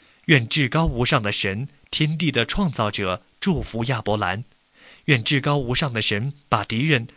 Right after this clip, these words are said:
都交给你。”然后亚伯兰给了他自己得到的十分之一的东西。这个来自圣经的故事就讲完了。亚伯兰献祭品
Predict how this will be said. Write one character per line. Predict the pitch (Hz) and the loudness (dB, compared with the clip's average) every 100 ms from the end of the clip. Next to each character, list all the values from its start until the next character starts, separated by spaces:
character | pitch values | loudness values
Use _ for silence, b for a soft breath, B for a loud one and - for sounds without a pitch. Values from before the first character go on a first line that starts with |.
| B | B
都 | 170 190 | 0 2
交 | 185 120 | 2 2
给 | 113 107 | 0 -4
你。” | 92 78 - _ _ _ _ _ _ b b | -4 -12 -18 _ _ _ _ _ _ b b
然 | - 120 | 0 2
后 | 113 120 107 - B B | 4 2 0 -4 B B
亚 | 185 151 | 0 2
伯 | 147 | 2
兰 | 123 117 180 | 2 0 -4
给 | - | -4
了 | 98 98 | -4 -2
他 | - 131 139 - | -2 -4 -6 -8
自 | - 127 | -4 -2
己 | 110 | -2
得 | 98 101 113 | -2 -2 0
到 | 135 | 0
的 | 107 104 101 b | 2 0 -2 b
十 | - - 117 | -2 0 0
分 | 127 123 | -2 -2
之 | 127 120 | -2 0
一 | 151 | -2
的 | 131 | -2
东 | 110 98 | -4 -4
西。 | 101 - - _ _ _ _ b b b b b | -4 -4 -8 _ _ _ _ b b b b b
这 | - 151 | 2 4
个 | 127 | 4
来 | 107 113 | 0 0
自 | - 117 - | -2 -4 -4
圣 | - - 170 113 | -2 -2 -2 -2
经 | 190 | -2
的 | 190 | -2
故 | 123 107 | -4 -2
事 | 98 98 85 - | -2 0 -4 -6
就 | - 113 | -6 -4
讲 | 101 85 | -4 -6
完 | 78 85 | -10 -6
了。 | 101 - _ _ _ _ _ _ _ _ _ _ _ b b b b b | -6 -8 _ _ _ _ _ _ _ _ _ _ _ b b b b b
亚 | 202 160 | 2 4
伯 | 156 | 4
兰 | 127 120 156 | 4 4 2
献 | - 135 | 0 0
祭 | - 135 | 0 -2
品 | - 101 107 | -2 -4 -8